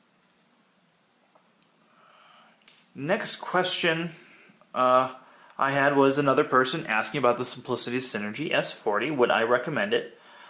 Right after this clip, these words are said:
Uh, and they were going from a Dyson ball. And I, going to that other comment, you know, I really would recommend the higher end S twenty bef-, or R twenty before I would recommend,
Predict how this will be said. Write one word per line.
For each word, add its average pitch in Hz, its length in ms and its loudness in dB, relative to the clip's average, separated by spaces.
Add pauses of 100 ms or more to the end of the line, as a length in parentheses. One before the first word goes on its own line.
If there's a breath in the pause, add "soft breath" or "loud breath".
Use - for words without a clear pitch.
(240 loud breath)
Uh, 110 140 0
and 120 100 -2
they 123 60 4
were 127 140 4
going 131 260 4
from 135 160 -4
a 139 60 0
Dyson 117 360 0
ball. 110 460 0 (480 loud breath)
And 262 220 0
I, 151 320 0 (400)
going 151 280 4
to 139 260 2
that 135 280 4
other 165 180 6
comment, 127 420 0 (640 loud breath)
you 127 100 -6
know, 170 160 6
I 143 100 6
really 151 320 2
would 139 140 0
recommend 127 480 2
the 104 80 2
higher 120 420 4
end 113 260 0
S 110 280 0
twenty 131 360 4
bef-, 113 320 0 (300)
or 107 260 0
R 139 200 6
twenty 107 340 0
before 113 420 4
I 107 60 4
would 107 80 0
recommend, 107 600 0